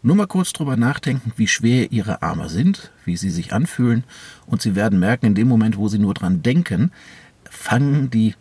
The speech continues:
Schultern sich an, ein bisschen abzusenken und Ihre Arme sinken nach unten. Da wollen wir sie haben, dadurch sind sie beweglicher, auch die Ellenbogen sind freier.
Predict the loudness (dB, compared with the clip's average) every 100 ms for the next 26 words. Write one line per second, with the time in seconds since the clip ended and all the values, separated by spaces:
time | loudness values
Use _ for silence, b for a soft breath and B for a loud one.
0 | _ -12 -2 0 0 2 0 0 -2 0
1 | 2 2 0 -4 -4 -6 -4 -2 2 2
2 | 2 2 0 -2 -4 -6 -4 0 0 0
3 | 0 -2 0 -4 -2 0 0 2 0 -2
4 | B B B B B B B -2 0 2
5 | 2 2 -2 -4 -2 2 2 2 0 -2
6 | -2 -4 -4 -6 -2 -2 -2 -2 -2 -4
7 | -4 -6 0 2 2 2 0 0 -2 -6
8 | -4 0 2 2